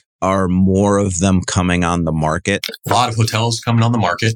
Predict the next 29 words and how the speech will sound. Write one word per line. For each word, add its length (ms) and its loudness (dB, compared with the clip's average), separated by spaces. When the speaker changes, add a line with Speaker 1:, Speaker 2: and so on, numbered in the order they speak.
Speaker 2:
Uh, 320 0
there's 320 -2
a 60 -8
lot 160 0
of 80 -10
debt 180 -6
positions 600 -4
that 120 -2
are 120 -2
not 200 -2
healthy. 460 -2
And, 420 -4
uh, 80 0
I, 240 -2
I 40 -4
think 300 -4
that's 320 -6
generated 460 -4
some 260 -4
opportunity, 720 -2
but, 340 -4
uh, 200 -2
there's 360 -2
a 60 -4
lot 220 2
of 40 -4
demand 360 0
for 100 -6
hotels. 600 -4